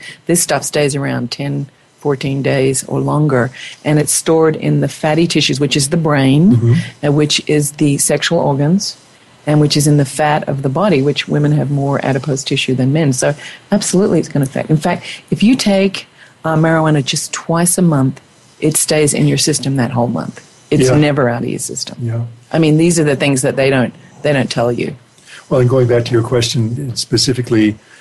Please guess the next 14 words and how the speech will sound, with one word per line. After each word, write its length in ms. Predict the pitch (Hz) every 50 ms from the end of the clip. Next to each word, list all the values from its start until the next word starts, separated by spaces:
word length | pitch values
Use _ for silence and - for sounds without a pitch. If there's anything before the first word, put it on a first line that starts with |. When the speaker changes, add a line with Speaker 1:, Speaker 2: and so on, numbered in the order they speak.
| - - _ _ _ 170
Speaker 2:
there 380 | 147 120 110 123 127 123 123 127
is 300 | 127 151 131 127 120 123
an, 180 | 117 117 - 110
uh, 180 | 131 135 135 127 -
twice 400 | - - 160 156 175 196 - -
the 140 | - 135 127
incidence 560 | 143 151 - - 135 117 123 117 113 - -
of 180 | 113 107 -
genetically 640 | - - 120 117 120 123 135 160 165 - - 131 117
damaged 520 | 107 - 117 117 123 123 120 110 - - -
children 480 | - - 139 147 131 117 107 101 113
in 200 | 147 143 117 110
users 480 | 107 110 123 127 120 117 123 113 104 -
of, 300 | 117 104 - - -